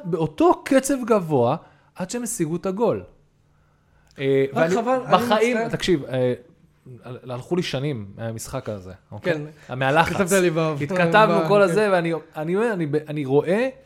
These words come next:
Speaker 1: את הלחץ המסיבי הזה של ליברפול, אני רואה את פביניו מפרק לשחקנים של וילה את הצורה, ולא מקבל אפילו צהוב עד דקה שבעים שמונים. אה,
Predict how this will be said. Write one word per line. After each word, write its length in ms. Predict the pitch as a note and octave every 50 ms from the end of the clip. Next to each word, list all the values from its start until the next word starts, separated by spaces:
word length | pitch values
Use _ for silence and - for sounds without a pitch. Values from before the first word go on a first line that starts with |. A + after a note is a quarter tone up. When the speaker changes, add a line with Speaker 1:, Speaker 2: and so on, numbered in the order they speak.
| _ _ _ _ _ - C#3
Speaker 1:
את 100 | - D3+
הלחץ 460 | C#3 D#3+ F#3+ G3 - G#3+ G#3 - F3
המסיבי 480 | D3+ C#3 C3 - - F3 F3+ F3 E3+
הזה 160 | D#3+ C3 C3 B2
של 180 | - - A#2
ליברפול, 600 | G#2+ A2+ D#3 F#3 G#3 G3+ G3+ - A#3 A#3 A#3+ A#3 A3 - - _ _ _ - - - -
אני 140 | - C3+ D3
רואה 220 | D3 E3 F3+ F#3+
את 120 | F3+ F3+ -
פביניו 600 | - E3 C#3+ C3 D3 F#3 F#3 F3 D#3+ C#3+ A#2+ A2 - - _ _ -
מפרק 1000 | C3+ D#3+ F3 E3+ - - - - F#3+ F#3+ F#3 F#3 G#3+ A3+ A3 A3 - - - - - _ _ -
לשחקנים 800 | C#3+ C#3 - - F3+ D3+ - - - E3 E3 D3+ D#3 E3+ F3+ F3
של 200 | E3+ E3 D3 C#3+
וילה 220 | C#3 D3 D#3 D3+ C#3+
את 80 | C3
הצורה, 540 | C#3 C3+ C#3 - C3 B2+ B2 C3 C#3 C#3+ C3+ - - - - - - -
ולא 280 | G#2+ G#2+ B2 C3 C3+ C3+
מקבל 420 | C#3 C3 - B2+ A#2+ B2 B2+ B2 A#2
אפילו 280 | G#2+ - - B2+ B2+ B2
צהוב 400 | - - A#2+ A2+ B2 A#2+ G#2+ G#2 -
עד 320 | B2+ C3+ C3 B2+ A#2+ A#2
דקה 260 | A#2 - - A#2 A2+ A2+ G#2+ G#2+
שבעים 400 | G2+ - - A2 G2 A2 A#2 A2
שמונים. 520 | - - - F#2+ F#2+ G2 B2 E3 A3 C4 A#3+ _ _ _ _ _ _ _ _ _
אה, 60 | -